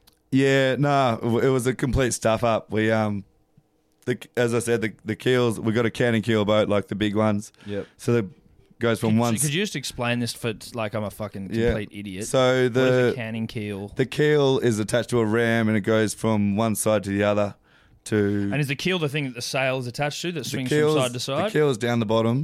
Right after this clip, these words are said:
Speaker 3: Okay, sorry.
Speaker 1: And that's what holds the yacht up.
Speaker 3: Right, gotcha.
Speaker 1: And, um, you put it out to one side to create pressure to go faster.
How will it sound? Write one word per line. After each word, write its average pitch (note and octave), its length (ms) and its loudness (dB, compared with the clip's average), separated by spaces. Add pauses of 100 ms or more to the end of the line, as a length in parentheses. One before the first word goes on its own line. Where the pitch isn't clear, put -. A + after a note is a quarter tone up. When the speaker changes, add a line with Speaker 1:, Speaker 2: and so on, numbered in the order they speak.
Speaker 3:
Okay, B2+ 280 0
sorry. B2 340 -2
Speaker 1:
And A2+ 100 4
that's A#2+ 180 0
what A2 180 2
holds G#2+ 360 2
the G#2+ 160 2
yacht G#2 240 4
up. G#2+ 340 0 (260)
Speaker 3:
Right, A#2 360 -4
gotcha. A2+ 260 -8
Speaker 1:
And, A2 240 0
um, G#2 580 0 (680)
you A#2 100 0
put B2 200 0
it A2+ 80 2
out A#2 200 0
to G#2 60 -6
one G#2 220 0
side G#2 520 0 (140)
to G#2 220 0
create A2 380 -2
pressure G#2 420 -2
to - 120 -16
go G#2 160 0
faster. - 560 -4